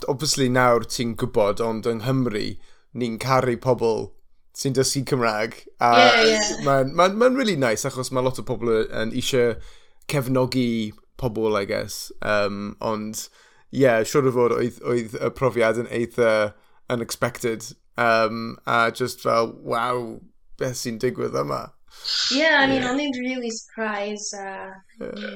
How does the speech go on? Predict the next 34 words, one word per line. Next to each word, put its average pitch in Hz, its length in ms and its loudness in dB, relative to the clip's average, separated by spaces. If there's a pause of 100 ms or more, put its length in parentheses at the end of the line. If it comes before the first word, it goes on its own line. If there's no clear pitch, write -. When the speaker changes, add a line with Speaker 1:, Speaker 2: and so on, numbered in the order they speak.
(120)
Speaker 2:
o'n 240 100 2
i, 294 120 2 (480)
yn 226 100 -8
teimlo'n 359 340 0
drwg, 294 360 -4
kind 233 280 -2
of, 220 100 0
achos 226 300 -2
o'n 254 120 -2
i 254 100 -2
s-, - 220 -6
mor 226 260 -2
nervous. 208 1040 -4 (140)
Pan 254 420 -2
dwi'n 269 400 -2
siarad 233 440 -2
gyda 208 160 -10
rhywun, 196 600 -8
dwi'n 214 200 -12
teimlo 220 340 -6
fel 190 340 -6 (260)
fy 214 200 -4 (540)
hanner 233 320 -6
fy 214 120 -8
rygilder 202 580 -8
yn, 180 140 -12 (240)
rygilder 185 800 -6
yn 180 100 -16
just 185 340 -12
mynd. 190 600 -8 (580)
<laughs> 220 180 -2
Like 214 180 0
Speaker 1:
O, 131 180 6
ie, 113 280 2